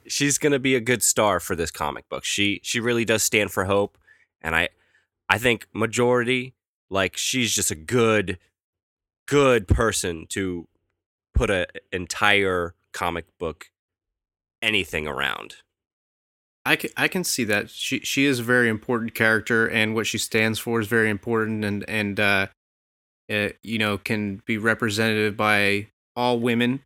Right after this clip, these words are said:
Speaker 2: in a sense. So I can, I can see that. Yeah,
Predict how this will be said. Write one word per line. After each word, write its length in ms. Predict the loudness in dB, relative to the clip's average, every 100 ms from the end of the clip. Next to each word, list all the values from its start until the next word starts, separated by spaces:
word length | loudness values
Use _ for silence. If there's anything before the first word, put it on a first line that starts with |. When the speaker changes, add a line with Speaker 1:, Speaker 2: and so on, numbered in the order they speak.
| -8
Speaker 2:
in 80 | -4
a 60 |
sense. 340 | 0 2 2 0
So 220 | 0 0
I 120 | 0
can, 380 | -2 0 0 -2 -8 _ _ _ _ _ _ _ _ _
I 80 | -4
can 140 | -2 0
see 220 | 2 2
that. 360 | 2 2 0
Yeah, 160 | -4 -4